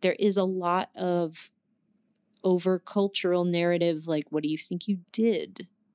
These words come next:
to get here? What do you think you c-," like, all, it's like the shadow side of manifestation, as if people who, um, you know, as if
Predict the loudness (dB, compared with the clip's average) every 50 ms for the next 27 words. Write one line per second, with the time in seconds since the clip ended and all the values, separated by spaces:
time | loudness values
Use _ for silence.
0 | _ -6 -6 -6 -8 -6 -4 -2 -2 -4 -4 -8 -8 -4 -2 -2 -2 -2 -4 -4
1 | -6 -6 -4 -4 -4 -2 -2 -2 -2 -2 -2 -4 -4 -4 -4 -6 -6 -8 _ -12
2 | -14 -12 -12 -10 -6 -2 -2 -2 -2 -4 -6 -14 _ _ 0 0 0 0 0 0
3 | 0 2 2 0 0 0 -2 -2 0 2 2 2 2 4 2 2 2 2 2 2
4 | 0 2 0 0 0 0 0 0 -2 -4 -8 -14 -18 -18 -18 -18 -20 -20 -16 _
5 | -2 0 0 2 0 0 -2 -2 0 0 0 2 0 0 0 0 0 0 0 0
6 | -2 -2 -2 -2 -2 0 0 -2 -2 -4 -6 -4 -4 -4 -2 -2 -2 -2 -4 -4
7 | -2 -2 0 2 2 2 0 0 -2 -6 _ _ _ _ _ _ _ _ _ _
8 | -6 -4 -2 -2 -2 -2 -2 -2 -4 -4 -6 -8 -12 -20 _ _ _ _ -6 -4
9 | -2 0 0 0 -2 -4 -8 _ _ _ _ -8 -4 -2 -2 -2 -2 -4 -6 -10